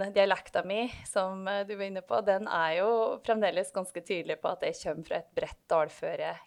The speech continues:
i, eh, Gudbrandsdalen, altså i Otta. Og så har jeg to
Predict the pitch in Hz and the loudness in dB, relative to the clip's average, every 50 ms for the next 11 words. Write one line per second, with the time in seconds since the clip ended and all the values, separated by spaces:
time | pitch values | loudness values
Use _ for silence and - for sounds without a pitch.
0 | _ - 175 165 160 165 165 175 175 190 - - - - - - - - - - | _ -16 -14 -12 -8 -8 -8 -6 -8 -8 -10 -12 -16 -20 -20 -20 -20 -20 -20 -20
1 | - _ - 202 214 196 170 175 170 170 170 170 - - 185 208 254 339 440 480 | -18 _ -4 -2 -2 0 0 -2 -2 -2 -4 -6 2 6 8 10 10 10 8 4
2 | 466 - - - - - - - 180 175 - - 208 - - _ _ - - - | 0 -4 -8 -10 -10 -10 -6 -6 -8 -6 -6 -8 -8 -10 -14 _ _ -8 -8 -6
3 | - - 247 247 - 302 302 277 262 262 262 262 262 254 262 262 262 262 262 - | -6 -8 -6 -2 -2 2 2 4 4 4 4 4 4 4 2 2 0 -2 -4 -8
4 | - | -10